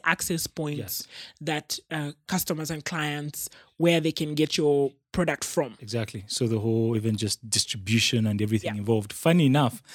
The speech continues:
Speaker 1: Mm-hmm.
Speaker 2: uh, when the four Ps was crea-, was, uh, first, uh, proposed by, in nineteen sixty, by an individual called, uh, Jerome McCarthy.
Speaker 1: Mm.
Speaker 2: Yes.
Speaker 1: The academic is now just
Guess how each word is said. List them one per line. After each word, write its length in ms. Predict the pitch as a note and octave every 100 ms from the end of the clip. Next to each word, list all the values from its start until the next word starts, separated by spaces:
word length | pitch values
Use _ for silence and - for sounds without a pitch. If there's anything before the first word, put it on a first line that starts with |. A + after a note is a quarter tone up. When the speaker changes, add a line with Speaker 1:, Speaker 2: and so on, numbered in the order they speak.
| -
Speaker 1:
Mm-hmm. 220 | F3+ E3+
Speaker 2:
uh, 220 | A#2+ A#2+
when 640 | A#2 B2 B2+ B2+ B2 B2 A#2+ _ _ _ _ _ A#2+
the 100 | A#2+
four 240 | F#3 F#3+
Ps 320 | F#3 D3+ C#3+
was 180 | A#2+ A2+
crea-, 420 | - B2 A#2+ A#2 A#2
was, 320 | A#2 A#2 A2
uh, 220 | A#2 A#2
first, 440 | - D3+ D3 - B2
uh, 160 | A#2
proposed 600 | A2+ A2 - C3+ B2+ A2
by, 500 | A2 G#2+ G2+ G2+ G2+ -
in 440 | A#2 A2+ G#2+ G#2+
nineteen 380 | A2 E3 E3+ E3
sixty, 560 | - D3 - G#2+ - - _ _ - - _ _ A#2+
by 960 | A2+ A2 A2 G#2+ G#2+ G#2+ G#2+ G#2 G2+ -
an 120 | A#2+
individual 440 | A2+ A2+ B2+ B2+
called, 480 | B2+ - A#2 A#2 A2+
uh, 600 | A2 G#2 G2+ G#2 G2+ G2+ - - B2
Jerome 360 | G#2 B2+ A#2+
McCarthy. 500 | G#2+ - A2 - - - _ -
Speaker 1:
Mm. 360 | G3+ A#3 G3+ C#3+ C#3 -
Speaker 2:
Yes. 420 | B2+ G2 - -
Speaker 1:
The 120 | F3+ F#3
academic 540 | F#3+ F3 G3+ G#3 F3+
is 140 | E3+
now 420 | D#3 F3 E3+ E3+ E3+
just 300 | D#3 D3+ -